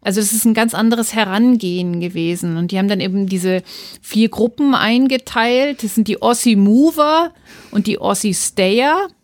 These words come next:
also bezogen auf Ostdeutschland. Die Mover sind in den Westen gegangen, die Stayer sind im Ostdeutschland geblieben und das Pendant dazu, da,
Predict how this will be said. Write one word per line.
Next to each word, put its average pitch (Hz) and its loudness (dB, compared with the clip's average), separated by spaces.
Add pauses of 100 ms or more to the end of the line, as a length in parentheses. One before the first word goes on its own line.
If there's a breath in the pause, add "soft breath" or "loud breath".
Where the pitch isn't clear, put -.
also 170 -6
bezogen 185 -4
auf 170 -8
Ostdeutschland. 254 0
Die 208 -2
Mover 226 2
sind 185 -2
in 175 0
den 190 2
Westen 269 -2
gegangen, 247 0
die 196 -2
Stayer 226 2
sind 214 0
im 185 -4
Ostdeutschland 202 -4
geblieben 240 0
und 196 -2
das 196 -4
Pendant 202 2
dazu, 240 0
da, 214 -2